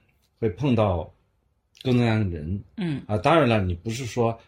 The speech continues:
Speaker 1: 啊，性格不合就，
Speaker 2: 嗯。
Speaker 1: 啊，就要分手。
Speaker 2: 嗯。
Speaker 1: 其实分手也是很难的，
Speaker 2: 对，
Speaker 1: 对吧？
Speaker 2: 分手也很痛的，
Speaker 1: 就如果是你一个
Speaker 2: 真的。
Speaker 1: 本身是比较轻率，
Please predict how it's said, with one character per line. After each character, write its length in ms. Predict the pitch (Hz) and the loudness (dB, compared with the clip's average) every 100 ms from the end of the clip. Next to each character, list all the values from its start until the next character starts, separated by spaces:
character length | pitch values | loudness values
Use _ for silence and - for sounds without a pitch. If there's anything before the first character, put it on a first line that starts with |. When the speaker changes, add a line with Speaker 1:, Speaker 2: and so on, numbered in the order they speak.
| _ - | _ -14
Speaker 1:
啊， 200 | 95 95 | -8 -4
性 200 | - 139 | -2 2
格 120 | 120 | 2
不 140 | 104 | 0
合 380 | 104 95 90 90 - 165 | -6 -4 -4 -4 -10 -6
就， 120 | - | -4
Speaker 2:
嗯。 180 | 71 - _ _ _ _ | -4 -12 _ _ _ _
Speaker 1:
啊， 100 | - | -10
就 160 | - 104 | -2 -2
要 60 | |
分 200 | 85 107 | 0 0
手。 240 | 101 92 - _ _ - | -2 -6 -12 _ _ -12
Speaker 2:
嗯。 160 | 160 | -10
Speaker 1:
其 120 | 147 160 | -2 -2
实 80 | |
分 180 | 156 202 | 2 2
手 160 | 180 117 | 4 2
也 100 | 92 | 2
是 120 | 117 | -2
很 220 | 113 98 | -2 -2
难 220 | 73 - 67 | -2 -8 -16
的， 140 | - _ _ _ _ | -18 _ _ _ _
Speaker 2:
对， 80 | 180 | 2
Speaker 1:
对 80 | - | 4
吧？ 60 | |
Speaker 2:
分 80 | 269 | 4
手 80 | 233 | 4
也 100 | 190 | 0
很 180 | 185 151 | -2 -8
痛 220 | - 226 | -2 -2
的， 60 | 139 | 2
Speaker 1:
就 80 | |
如 160 | 131 135 | 2 4
果 120 | 190 | 4
是 140 | - 135 | 2 2
你 140 | 113 | 4
一 20 | |
个 20 | 104 | 4
Speaker 2:
真 80 | |
的。 40 | 135 | 2
Speaker 1:
本 140 | 104 | 0
身 180 | 80 131 | 0 -2
是 140 | 131 127 | -2 -4
比 160 | 92 | -4
较 160 | 87 113 | -2 -2
轻 280 | - 151 170 | 0 0 0
率， 220 | 190 | 2